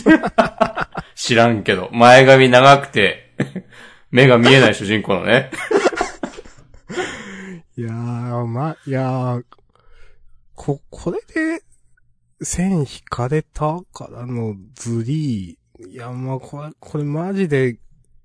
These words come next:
Speaker 2: な、わざとやってんのかな、マジで。こういうキャラに、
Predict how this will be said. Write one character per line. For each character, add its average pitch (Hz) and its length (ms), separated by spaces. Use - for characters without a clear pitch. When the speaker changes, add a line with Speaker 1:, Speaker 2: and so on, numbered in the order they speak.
Speaker 2:
な、 131 300
わ 117 200
ざ 247 120
と 339 120
や 339 60
っ - 40
て - 140
ん 320 60
の 160 100
か 131 80
な、 127 80
マ 127 140
ジ 110 100
で。 95 100
こ - 220
う 107 40
い 104 100
う 101 40
キ - 140
ャ 98 200
ラ 87 40
に、 95 300